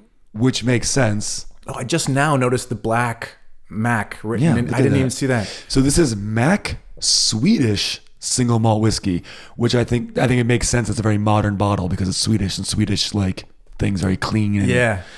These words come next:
Speaker 2: And the actual whiskey brand, if you look in the back, is, uh,
Speaker 1: The distillery
Speaker 2: is
Speaker 1: is,
Speaker 2: a
Speaker 1: uh,
Speaker 2: Mac Mira or
Speaker 1: Mac
Speaker 2: whatever.
Speaker 1: Mira.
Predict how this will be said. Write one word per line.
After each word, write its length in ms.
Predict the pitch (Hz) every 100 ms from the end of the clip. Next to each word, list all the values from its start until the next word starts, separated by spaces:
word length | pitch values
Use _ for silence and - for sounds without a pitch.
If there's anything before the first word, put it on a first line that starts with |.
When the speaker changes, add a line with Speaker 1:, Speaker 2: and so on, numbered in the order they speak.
| - -
Speaker 2:
And 120 | 151
the 80 | 147
actual 280 | 151 240 160
whiskey 240 | 160 143
brand, 280 | 110 135 139
if 80 | -
you 60 |
look 80 | 123
in 60 | 110
the 60 |
back, 380 | 98 117 107 -
is, 240 | 123 110
uh, 340 | 110 107 110 104
Speaker 1:
The 60 | 104
distillery 720 | 110 - 151 131 117 113 117
Speaker 2:
is 280 | 113 113 107
Speaker 1:
is, 60 |
Speaker 2:
a 40 | -
Speaker 1:
uh, 20 |
Speaker 2:
Mac 280 | 123 - 120
Mira 500 | 135 123 113 101 101
or 40 |
Speaker 1:
Mac 140 | 123
Speaker 2:
whatever. 120 | 98 117
Speaker 1:
Mira. 680 | 123 107 80 - 104 92